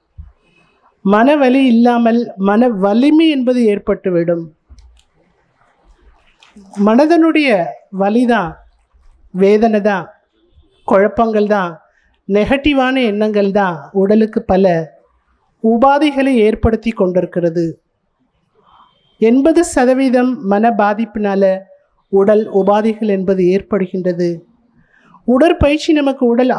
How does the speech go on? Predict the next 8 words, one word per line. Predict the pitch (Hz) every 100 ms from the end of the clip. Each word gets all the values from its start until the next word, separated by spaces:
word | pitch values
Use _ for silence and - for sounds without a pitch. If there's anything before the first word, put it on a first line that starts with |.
| 196
ஆரோக்கியத்தை | 220 262 247 247 247 247
தருகின்றன, | 208 196 208 214 202 190 170 165 _ - - - _ _ _
ஆனா | 190 202 208 196
மன | 214 254 214
ஆரோக்கியத்தை | 220 254 240 262 262
அது | 214 240
தர | 240 190
முடியாது. | 196 190 180 170 165